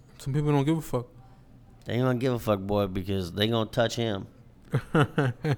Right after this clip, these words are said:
Speaker 2: I mean, you know, some sicko weird shit. But anyway, that's my thoughts on, on the R. Kelly situation. You stupid
Speaker 1: Mm.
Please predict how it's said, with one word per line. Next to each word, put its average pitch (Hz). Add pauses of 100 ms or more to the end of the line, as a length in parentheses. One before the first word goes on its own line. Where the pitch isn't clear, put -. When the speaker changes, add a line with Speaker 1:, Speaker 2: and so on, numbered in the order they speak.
Speaker 2:
I 110
mean, 107
you 104
know, 95
some 98
sicko 110
weird 110
shit. 98
But 98
anyway, 98 (520)
that's 120
my 120
thoughts 117 (120)
on, 104
on 107
the 104
R. 107
Kelly 107
situation. 104
You 95
stupid 107
Speaker 1:
Mm. 139